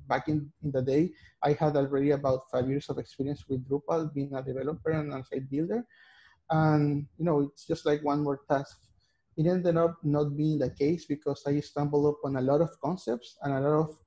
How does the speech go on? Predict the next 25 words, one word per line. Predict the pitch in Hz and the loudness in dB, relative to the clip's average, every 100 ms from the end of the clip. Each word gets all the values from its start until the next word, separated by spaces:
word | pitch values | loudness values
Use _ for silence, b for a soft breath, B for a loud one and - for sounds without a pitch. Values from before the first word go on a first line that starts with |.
| _ - | _ -2
new | 156 | 0
terminology | 156 151 143 135 170 185 185 | 2 4 4 4 2 0 -2
that | 160 139 | 0 2
I | 139 | 2
didn't | 147 147 | 0 0
understand | 139 143 131 135 135 | -2 -4 -6 -6 -2
at | 123 | -2
all. | 127 135 - b b b b _ - | -2 -4 -10 b b b b _ -2
And | 151 147 143 139 147 - | 2 4 4 2 0 0
it | |
was | 170 185 - | 0 0 0
pretty | 165 165 | 2 2
frustrating. | 170 147 - 135 147 135 131 | 2 -4 -2 0 0 0 0
In | 131 | 0
the | 131 139 | 0 0
end, | 147 | 0
I | 147 - - | -2 -4 -4
only | 160 160 | 0 2
wanted | 143 147 147 - | 0 -2 -4 -6
to | 135 | -4
move | 143 147 | -2 -4
some | - 143 | -4 -4
content | - 160 160 139 | -2 -4 -2 -4
into | 131 127 | -4 -4
Drupal. | 131 131 - 131 | -2 -4 -6 -16